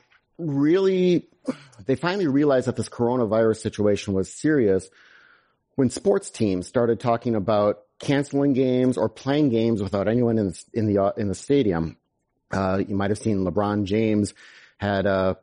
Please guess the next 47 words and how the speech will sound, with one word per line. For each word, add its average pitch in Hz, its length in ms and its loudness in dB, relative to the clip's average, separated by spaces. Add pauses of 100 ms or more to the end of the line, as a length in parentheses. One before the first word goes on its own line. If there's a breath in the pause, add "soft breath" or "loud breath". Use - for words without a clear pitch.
(140)
said 107 260 -2
he 135 120 0
would 104 160 0
not 104 260 -2
play 82 340 -2
if 82 120 -8
there 95 100 2
was 90 80 -2
not 90 180 -2
an 87 100 -2
audience 85 580 -2
in 95 180 -4
the 87 160 -2
arena. 92 460 0 (580 loud breath)
Um, 95 460 -2 (160)
but 120 220 -2
even 151 220 0
by 107 120 0
that 127 240 0
time, 107 260 -2
there 104 140 0
had 175 160 -2
been 156 120 0
some 135 160 0
European 156 520 0
soccer 135 480 -2 (100)
teams 98 420 -2 (200 soft breath)
that 110 100 -2
had 190 300 -2
played, 87 520 0 (160)
actually 101 300 -4
played 175 280 0
the 170 60 0
games 135 360 0
with 95 160 -6
no 123 160 0
one 160 180 0
in 143 120 0
the 147 100 0
audience, 101 420 0
just - 160 -16
like 110 160 0
we're 110 80 4
doing 107 200 2
this 101 120 -2
program 95 460 0
here. 98 320 0